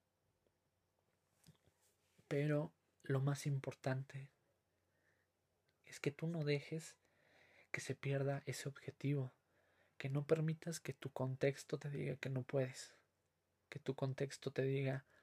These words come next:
"Tú vienes de una familia pobre, de una familia humilde, de escasos recursos, tú no vas a llegar a ser nadie en la vida".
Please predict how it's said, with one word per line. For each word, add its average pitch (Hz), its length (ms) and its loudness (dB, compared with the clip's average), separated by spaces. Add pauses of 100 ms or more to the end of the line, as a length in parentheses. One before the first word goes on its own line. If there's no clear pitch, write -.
(880)
"Tú - 140 2
vienes 170 300 4
de 143 80 2
una 139 160 4
familia 143 420 -2
pobre, 185 400 2
de 170 100 -2
una 147 160 0
familia 135 600 -2 (300)
humilde, 151 600 2
de 135 80 -2
escasos 131 460 -2
recursos, 156 560 0
tú 151 120 -6
no 139 140 2
vas 135 220 0
a 135 40 -2
llegar 131 520 0
a - 160 -4
ser 127 320 -4
nadie 127 380 2
en 139 100 -2
la 147 100 -6
vida". - 280 -16